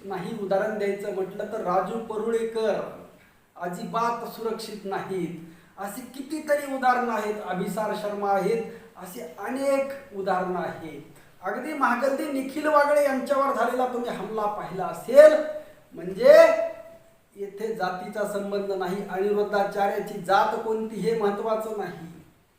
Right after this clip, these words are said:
तो कोणत्या बाजूने आहे, तो विषमतावादी गटाच्या बाजूचं नेतृत्व करत आहे,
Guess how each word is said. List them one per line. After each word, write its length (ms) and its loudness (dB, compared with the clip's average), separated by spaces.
तो 140 -2
कोणत्या 460 0
बाजूने 440 4
आहे, 280 2
तो 240 4
विषमतावादी 1300 0
गटाच्या 520 -2
बाजूचं 640 -2
नेतृत्व 520 -2
करत 360 -4
आहे, 280 -2